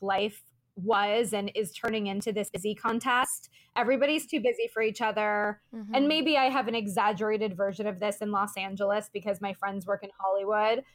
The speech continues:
Speaker 1: But it's like a
Speaker 2: Mm-hmm.
Speaker 1: constant busy contest. And I didn't wanna play anymore. And I felt like
Speaker 2: Yeah.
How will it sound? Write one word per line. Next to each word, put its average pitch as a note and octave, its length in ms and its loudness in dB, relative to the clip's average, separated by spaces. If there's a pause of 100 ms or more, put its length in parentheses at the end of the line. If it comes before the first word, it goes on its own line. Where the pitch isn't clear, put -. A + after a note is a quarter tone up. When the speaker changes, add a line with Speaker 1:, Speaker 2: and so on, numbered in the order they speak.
(200)
Speaker 1:
But C#4 140 6
it's D4+ 160 2
like A4 160 2
a - 20 4
Speaker 2:
Mm-hmm. G#4+ 80 -2
Speaker 1:
constant G4 640 0
busy C#4+ 260 2
contest. - 840 -6
And A#3 220 2
I C4 100 2
didn't G4+ 160 2
wanna G#4 300 2
play B3+ 220 0
anymore. G3+ 360 2
And G3+ 120 -2
I G#3+ 100 0
felt C4+ 320 2
like A3 320 2
Speaker 2:
Yeah. - 140 -12